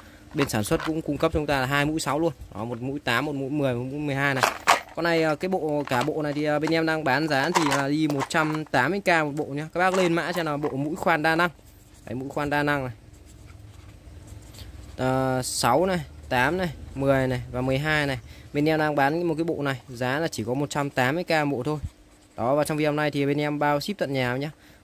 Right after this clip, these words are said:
Một trăm tám mươi nghìn cho một cái bộ mũi khoan đa năng như, như này và bao ship tận nhà, hai, bốn, năm mũi nhá, năm mũi. Đó, một trăm tám mươi k bộ bao ship tận nhà nhá. Cái sản, cái sản phẩm tiếp theo thì, ờ, lên luôn cho bác là cái dòng, ờ, kìm tuốt dây này.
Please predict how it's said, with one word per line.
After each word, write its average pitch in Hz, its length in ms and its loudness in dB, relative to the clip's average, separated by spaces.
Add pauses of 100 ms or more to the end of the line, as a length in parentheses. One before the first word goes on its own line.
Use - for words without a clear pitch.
Một 151 220 4
trăm 165 200 2
tám 147 220 4
mươi 190 100 2
nghìn 165 140 4
cho 156 100 -2
một 143 320 -2
cái 151 80 -4
bộ 139 140 -2
mũi 147 160 -2
khoan 156 240 2
đa 151 160 4
năng 147 200 -2
như, 143 140 -4
như 147 160 -4
này 143 100 -2 (140)
và 127 300 -2
bao 143 200 2
ship 175 160 -8
tận 139 140 -6
nhà, 123 260 -2 (100)
hai, 139 240 -4
bốn, 143 300 -2
năm 156 180 4
mũi 165 160 0
nhá, 185 180 -6 (140)
năm 127 200 -2
mũi. 151 100 -4 (280)
Đó, 110 340 -4
một 120 100 -2
trăm 131 140 -4
tám 127 180 0
mươi 147 100 -2
k 135 220 0
bộ 127 60 -4 (140)
bao 131 120 0
ship 170 120 -4 (100)
tận 139 60 -4
nhà 127 220 0
nhá. 165 160 0 (560)
Cái - 80 -2
sản, 170 160 6
cái - 120 0
sản 175 160 6
phẩm 135 120 6
tiếp 185 100 4
theo 185 200 6
thì, 170 100 6
ờ, 156 240 10
lên 180 160 8
luôn 180 100 10
cho 175 80 6
bác 190 160 4
là 175 120 0
cái 147 260 4
dòng, 156 300 0
ờ, 147 220 0 (100)
kìm 151 380 6 (120)
tuốt 220 200 8
dây 190 320 10
này. 165 120 2